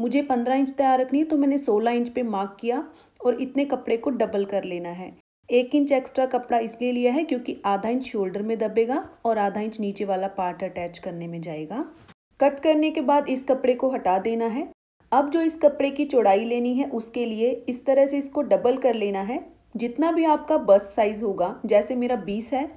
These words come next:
तो बीस का आधा प्लस दो इंच और ले लेने हैं मार्जिन के लिए।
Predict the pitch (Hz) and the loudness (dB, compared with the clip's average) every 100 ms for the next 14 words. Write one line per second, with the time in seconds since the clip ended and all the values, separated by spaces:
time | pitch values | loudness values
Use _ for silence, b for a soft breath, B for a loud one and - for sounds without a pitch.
0 | _ _ - 277 226 240 240 - 285 208 | _ _ -4 -2 0 -2 -2 0 0 2
1 | 196 196 269 - - 240 240 214 233 226 | 2 2 -2 -6 0 0 2 2 4 4
2 | 240 - 220 214 220 220 220 226 311 269 | 0 0 0 0 0 0 -2 -2 -2 0
3 | 185 170 202 208 202 202 294 | -2 -2 -4 -4 -4 -4 -6